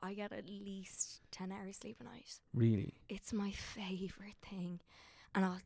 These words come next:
Speaker 1: I'll snooze during the day. Like, if I don't have a coffee, I'll be asleep by three o'clock.
Speaker 2: Gas.
Speaker 1: Um, anyone who wants to hire me, I actually do work on the <laughs> job and I don't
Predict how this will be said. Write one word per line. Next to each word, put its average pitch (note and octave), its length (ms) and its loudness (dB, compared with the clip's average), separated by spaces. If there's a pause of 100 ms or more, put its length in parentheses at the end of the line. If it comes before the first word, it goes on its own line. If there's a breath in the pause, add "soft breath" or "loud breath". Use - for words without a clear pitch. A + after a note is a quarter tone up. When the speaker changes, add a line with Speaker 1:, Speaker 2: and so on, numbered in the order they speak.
(120)
Speaker 1:
I'll F#3+ 140 0
snooze F3+ 420 2
during F3 240 -2
the F3+ 80 -4
day. E3+ 260 -2
Like, D#3 160 -6
if - 80 -8
I E3+ 80 0
don't E3+ 180 0
have F3+ 140 -2
a F3+ 40 -4
coffee, F3 440 -6
I'll E3 120 -4
be E3+ 100 -6
asleep E3+ 340 -8
by F3 60 -6
three - 200 -10
o'clock. - 420 -14 (180)
Speaker 2:
Gas. - 460 -2 (100)
Speaker 1:
Um, F#3 480 -2 (380)
anyone G#3+ 260 4
who A3+ 120 6
wants G#3 200 4
to F#3+ 80 -4
hire F#3+ 260 -4
me, B3+ 240 4
I F#3+ 100 2
actually G3 280 -2
do F#3+ 400 0
work F#3 340 -4
on F#3 280 2
the F#3 60 -4
<laughs> - 0 -
job G#3+ 420 0 (160)
and G#3+ 120 0
I G3 60 -2
don't G3 260 -8